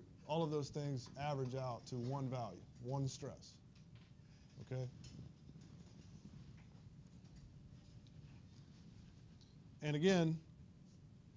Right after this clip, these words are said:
this, since it's stress and we're talking about mathematical definitions now, or continuum definitions, so we shrink this whole thing down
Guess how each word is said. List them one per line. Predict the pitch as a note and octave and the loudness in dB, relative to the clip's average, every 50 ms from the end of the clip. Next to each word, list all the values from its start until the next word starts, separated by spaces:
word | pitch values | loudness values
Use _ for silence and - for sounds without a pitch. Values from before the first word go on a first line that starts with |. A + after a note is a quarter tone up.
| - - - | -14 -4 4
this, | C#3 D#3 E3+ E3 - - - - - - - - - - - - - - - | 8 8 8 10 8 6 2 0 -6 -6 2 4 4 4 2 -2 -14 -10 -4
since | - - D3 C3+ D3+ | 2 2 4 6 6
it's | D3 C3 - - - - B2+ - | 6 4 4 0 -4 -6 -8 -6
stress | - - - - - G#3 G3+ F3 D3+ - | -4 -4 -4 -2 2 6 6 6 6 4
and | D3+ C#3 | 4 2
we're | C3+ | 2
talking | C3 D3+ D3 C#3 C3 | 2 2 2 2 4
about | C3 C3 B2 - - - - - - - - - - - - | 2 2 0 -2 -4 -10 -14 -14 -14 -14 -16 -16 -12 -6 -2
mathematical | C3 D3 D3+ B2 C#3 D#3 E3+ F#3+ F#3+ E3 E3+ D3 | 2 2 2 2 4 6 6 8 8 8 8 8
definitions | C#3+ C#3+ C#3+ C3 C#3 C3 C3 B2 - A#2+ A#2 A2+ | 8 6 6 6 4 2 2 2 2 0 0 2
now, | A#2+ B2 B2+ C3 C3 C3 | 2 2 2 2 2 2
or | B2 A#2+ | 2 0
continuum | - A#2 - - D#3+ E3+ E3 D3+ C#3+ | -2 -4 0 2 4 6 6 6 6
definitions, | C#3 C3+ A#2+ - B2+ C#3 C#3 C3 - A#2+ A#2 A#2 - | 4 2 2 2 2 2 0 0 0 -2 -2 0 2
so | - C3 B2 A#2+ A#2+ - - - - - - - - - - - - - - | 4 4 4 4 2 0 -4 -6 -2 -2 -2 -2 -4 -6 -12 -16 -16 -10 -2
we | - B2+ | 0 0
shrink | B2+ - - F3 F3 E3+ D#3 | 2 4 6 8 8 8 8
this | D#3 D3 - | 12 12 12
whole | - D#3+ D3+ D3 | 12 12 12 12
thing | C#3 D3 C#3+ C#3 C3+ | 10 10 10 8 6
down | C3 C#3+ D#3+ D#3 D3+ C#3+ C3+ C3+ B2+ B2 | 4 4 2 2 2 2 2 0 0 -2